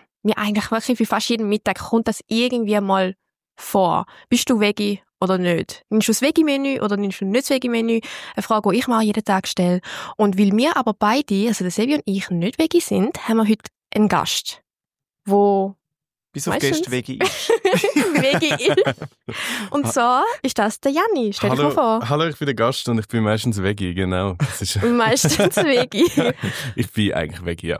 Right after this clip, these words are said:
Speaker 1: Ja, du
Speaker 2: Nein, du bist
Speaker 1: Ja.
Speaker 2: eigentlich, du bist eigentlich wirklich Veggie.
Speaker 1: Ja.
Speaker 3: Eigentlich schon, ja.
Speaker 2: Also ich glaub.
Speaker 1: Und es gibt ein paar Ausrutscher. Aber auf die kann man nachher noch sprechen.
Speaker 3: Juhu.
Speaker 1: Genau. Und ja, über das reden wir heute,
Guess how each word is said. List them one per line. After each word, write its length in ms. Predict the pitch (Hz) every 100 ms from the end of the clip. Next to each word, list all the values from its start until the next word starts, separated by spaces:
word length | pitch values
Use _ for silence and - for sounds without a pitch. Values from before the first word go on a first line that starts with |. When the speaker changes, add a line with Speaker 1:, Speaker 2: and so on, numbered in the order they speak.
| -
Speaker 1:
Ja, 120 | 220
du 100 | 196 180 _
Speaker 2:
Nein, 140 | 139 143
du 40 |
bist 80 | -
Speaker 1:
Ja. 60 | 170
Speaker 2:
eigentlich, 160 | 190
du 80 | 196
bist 120 | 175 147
eigentlich 320 | - 117 107
wirklich 420 | 127 - 113 -
Veggie. 280 | - - - -
Speaker 1:
Ja. 160 | 208
Speaker 3:
Eigentlich 260 | 98 95 -
schon, 180 | - -
ja. 120 | - - _ _ _
Speaker 2:
Also 240 | - 110 -
ich 100 | -
glaub. 300 | - 151 - -
Speaker 1:
Und 100 | 214
es 160 | 220 -
gibt 160 | 247
ein 80 | 214
paar 40 |
Ausrutscher. 600 | 190 185 165 170 - 196 190 _
Aber 160 | - 220
auf 120 | 220
die 220 | - 269 330 -
kann 120 | 302 277
man 100 | 262
nachher 240 | - 311
noch 260 | 285 254 262 - -
sprechen. 640 | - - 311 247 - 190 190 - - -
Speaker 3:
Juhu. 400 | 127 131 185 127 _ _
Speaker 1:
Genau. 460 | 240 220 202 240 202
Und 460 | 226 226 220 - - -
ja, 240 | 233 254 - -
über 100 | 254
das 180 | 247 -
reden 180 | 254 294
wir 140 | 294
heute, 260 | 349 -